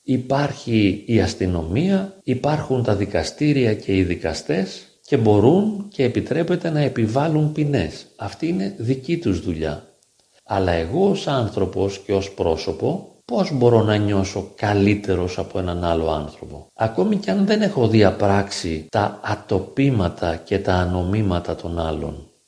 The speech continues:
εφόσον διαπιστώνω ότι μέσα μου κρύβονται ίχνη σκότους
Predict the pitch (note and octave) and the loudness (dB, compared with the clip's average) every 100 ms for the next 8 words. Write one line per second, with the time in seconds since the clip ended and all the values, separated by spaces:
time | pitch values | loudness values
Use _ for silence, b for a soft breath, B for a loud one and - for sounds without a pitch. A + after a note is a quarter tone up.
0 | _ _ F#2+ - B2+ C3 C#3+ C#3 C3+ B2 | _ _ -16 -2 0 0 0 2 4 4
1 | B2 - - C#3+ C#3+ A2 E2 - - G#2 | 2 -6 -2 2 2 2 0 -6 -6 -2
2 | G2+ G2 F2 G2+ F3 - C#3 A2 F#2+ G2 | 0 0 0 0 0 -2 -4 -2 -2 -2
3 | B2 C#3 B2+ A2+ G2+ - - C#3 D#3 D3 | 0 2 2 4 2 2 -6 -2 -2 -2
4 | - F#2 E2+ - - - - - - - | -4 0 0 -4 -16 -14 -10 -10 -12 6
5 | D3+ D3 D3 G2+ F#2 - | 8 8 6 0 0 -6